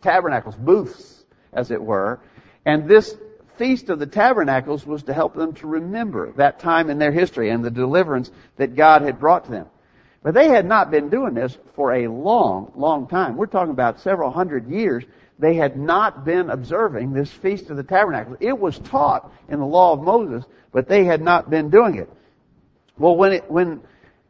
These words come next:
Ezra and the others are reading the law of God to them, and they come across this that says they're supposed to be observing the Feast of the Tabernacles, what was their reaction? "Ah, well, that's, that's not that important. That seems to be a minor thing. To me, I think that's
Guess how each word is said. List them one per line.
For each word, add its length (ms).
Ezra 380
and 80
the 120
others 280
are 80
reading 400
the 100
law 300
of 140
God 300
to 100
them, 320
and 160
they 80
come 240
across 460
this 200
that 120
says 240
they're 120
supposed 300
to 100
be 260
observing 560
the 80
Feast 280
of 60
the 80
Tabernacles, 560
what 140
was 160
their 140
reaction? 560
"Ah, 300
well, 460
that's, 260
that's 260
not 280
that 200
important. 640
That 160
seems 280
to 60
be 120
a 40
minor 320
thing. 140
To 100
me, 440
I 120
think 220
that's 200